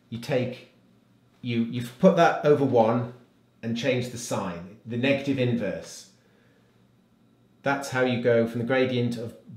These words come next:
one perpendic-, of one line to the line that's perpendicular to it.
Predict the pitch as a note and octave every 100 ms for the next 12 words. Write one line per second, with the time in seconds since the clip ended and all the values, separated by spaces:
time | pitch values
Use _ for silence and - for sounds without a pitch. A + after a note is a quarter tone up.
0 | - A2+ C#3 C3 A#2+ B2+ A#2+ A#2+ A2+ -
1 | - A#2+ B2 D3+ C3 A2 A2 G2+ - B2
2 | A#2+ A#2+ A#2 A2 - B2 A#2 A#2+ D#3 D3+
3 | A2+ F#2 G2 E2+ -